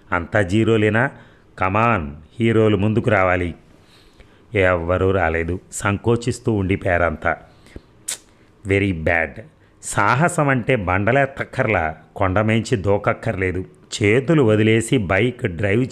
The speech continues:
చేయక్కర్లేదు. just చిన్న చిన్న ఐటమ్స్. గర్ల్స్, మీలో విజయ శాంతులుంటే ముందుకు రండి. గైస్, సిగ్గుపడాలి. గర్ల్స్, come on, come on అంది. ఉత్సాహపరిచేసరికి ఒక అమ్మాయి ముందుకొచ్చింది.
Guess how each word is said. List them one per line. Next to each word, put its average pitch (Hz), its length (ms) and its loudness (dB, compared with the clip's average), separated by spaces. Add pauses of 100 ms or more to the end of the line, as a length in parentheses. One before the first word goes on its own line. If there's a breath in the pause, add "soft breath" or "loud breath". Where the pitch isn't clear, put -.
చేయక్కర్లేదు. 92 640 -2 (540 loud breath)
just 160 360 0
చిన్న 147 380 -2
చిన్న 156 320 0
ఐటమ్స్. 98 500 -6 (680 soft breath)
గర్ల్స్, 139 580 4 (560 loud breath)
మీలో 120 360 6
విజయ 113 400 4
శాంతులుంటే 113 800 2
ముందుకు 120 360 0
రండి. 110 440 0 (920)
గైస్, 110 560 -2
సిగ్గుపడాలి. 98 880 -2 (240)
గర్ల్స్, 120 440 0 (100)
come 123 120 2
on, 123 380 0
come 117 120 0
on 110 360 0 (260)
అంది. 87 300 -4 (920 loud breath)
ఉత్సాహపరిచేసరికి 98 1080 -2
ఒక 90 120 -8
అమ్మాయి 92 260 0
ముందుకొచ్చింది. 92 720 -4